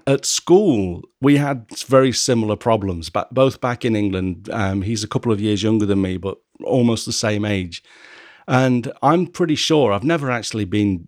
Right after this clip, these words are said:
diagnosed, but I'm pretty sure that to a degree I'm dyslexic.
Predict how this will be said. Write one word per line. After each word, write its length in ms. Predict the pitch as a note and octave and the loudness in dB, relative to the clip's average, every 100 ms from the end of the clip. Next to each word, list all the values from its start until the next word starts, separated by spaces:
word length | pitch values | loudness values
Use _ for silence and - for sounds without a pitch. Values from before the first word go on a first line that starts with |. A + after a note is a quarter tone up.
| _ | _
diagnosed, 800 | G#2 G2+ G2 F#2 G2+ A2 G2+ F2 | -2 -2 -2 -2 0 0 0 -4
but 100 | F2+ | -4
I'm 160 | G#2 G#2+ | -2 -2
pretty 240 | C3+ C3 | -2 -2
sure 400 | A#2+ - C3 A#2+ | -2 0 0 0
that 200 | G2 - - | -2 -8 -4
to 140 | A#2+ | -4
a 40 | |
degree 560 | G2+ G2+ F#2 A#2 B2+ A2+ | 0 -2 0 2 2 0
I'm 200 | F#2+ F#2+ | -4 -4
dyslexic. 760 | G2+ - G#2+ G2+ - - - | -4 -4 -2 -4 -4 -8 -10